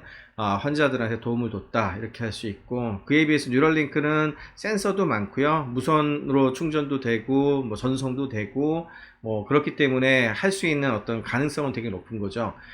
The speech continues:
그치만 이 정도의 수술을 하고서, 이 껍데기 수술이라고 해도 여기 수술을 하고서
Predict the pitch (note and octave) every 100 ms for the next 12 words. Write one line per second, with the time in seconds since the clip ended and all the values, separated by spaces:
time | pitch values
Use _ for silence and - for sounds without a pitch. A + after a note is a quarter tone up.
0 | - - C#3+ C#3 - G3 G#3+ B3+ C#4+ -
1 | _ _ _ C3+ C#3+ A#3 A#3+ A#3 G#3+ G#3
2 | G3 F3 F3+ E3+ E3+ - - - G#3 G3
3 | F#3 F3+ E3+ - A3+ G#3+ F#3 C#3+ D3 C#3+
4 | A#2 D#3+ - E3 D3+ C#3 B2+ A2+ B2 F3
5 | C3+ B2+ B2+ A2+ C3 D#3 F#3+ E3+ E3 F3
6 | F3+ E3+ - F#3+ G3+